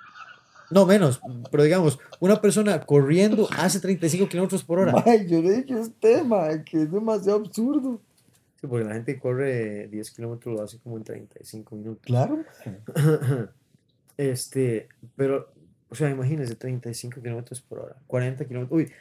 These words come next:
Speaker 1: cuarenta kilómetros por hora, así como la, como lo que usted tiene que respetar a nivel urbano,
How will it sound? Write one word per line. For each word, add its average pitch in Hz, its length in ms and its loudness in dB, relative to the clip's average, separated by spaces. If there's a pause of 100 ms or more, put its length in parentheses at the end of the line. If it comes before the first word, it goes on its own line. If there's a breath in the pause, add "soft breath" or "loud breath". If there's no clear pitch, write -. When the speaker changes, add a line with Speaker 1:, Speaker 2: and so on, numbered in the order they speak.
(140 soft breath)
Speaker 1:
cuarenta 131 520 4
kilómetros 147 420 2
por 131 160 2
hora, 135 200 4
así 143 160 -2
como 120 200 -4
la, 107 340 -4
como 113 280 -6
lo 110 140 -2
que - 100 -14
usted 101 100 -16
tiene 131 160 -6
que 139 80 -6
respetar 131 520 -2
a 135 40 -2
nivel 113 300 -6
urbano, 117 420 -2